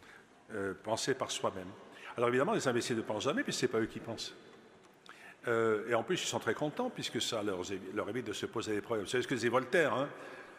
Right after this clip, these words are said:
Il n'y a que des imbéciles heureux. Le problème, c'est que les intelligents, ils n'ont aucune envie de devenir imbéciles, et donc ils ne sont jamais heureux. Bon. Euh, il y a du vrai.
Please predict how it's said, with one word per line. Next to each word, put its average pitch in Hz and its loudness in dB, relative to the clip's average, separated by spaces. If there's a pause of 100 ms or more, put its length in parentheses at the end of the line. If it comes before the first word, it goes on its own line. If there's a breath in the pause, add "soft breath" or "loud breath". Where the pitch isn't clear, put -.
(440 loud breath)
Il 123 0
n'y 131 4
a 131 8
que 127 0
des 120 6
imbéciles 139 6
heureux. 151 8 (840 loud breath)
Le 123 10
problème, 147 6
c'est - 2
que 113 2 (260)
les 113 2
intelligents, 120 2
ils 127 4
n'ont 107 4
aucune 147 6
envie 139 6
de 110 -6
devenir 107 6
imbéciles, 98 6
et 113 6
donc 131 4
ils - 4
ne 113 2
sont 117 2
jamais 110 6
heureux. 127 6 (240)
Bon. 87 0 (680 loud breath)
Euh, 117 2
il 110 -4
y 120 6
a 123 2
du 151 2
vrai. 165 4